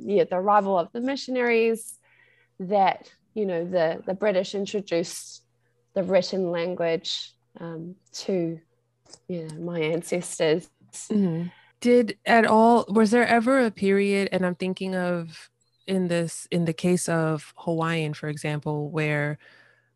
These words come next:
Speaker 2: learning the Hawaiian language was discouraged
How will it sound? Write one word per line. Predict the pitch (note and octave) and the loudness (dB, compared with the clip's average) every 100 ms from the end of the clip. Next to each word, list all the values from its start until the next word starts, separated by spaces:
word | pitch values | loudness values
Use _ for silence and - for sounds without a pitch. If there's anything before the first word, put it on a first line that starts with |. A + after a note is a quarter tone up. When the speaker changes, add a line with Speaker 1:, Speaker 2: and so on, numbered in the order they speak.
| _ _ _ G2 | _ _ _ _
Speaker 2:
learning | D3 F3+ F#3 G3 G#3+ G3 F3+ E3+ F3+ - | 0 4 4 4 4 4 2 0 -4 -2
the | F#3+ | 0
Hawaiian | E3+ E3 D#3+ D#3+ D#3+ | 2 0 0 0 0
language | E3+ E3 D3+ D3+ D#3 | -2 0 0 -2 -6
was | D#3 D#3+ D#3 D3+ D3 - - - _ | -4 0 2 2 -2 -6 -12 -18 _
discouraged | F3 - - E3+ D3 C3+ - - | -4 -2 -4 -4 -2 -4 -8 -14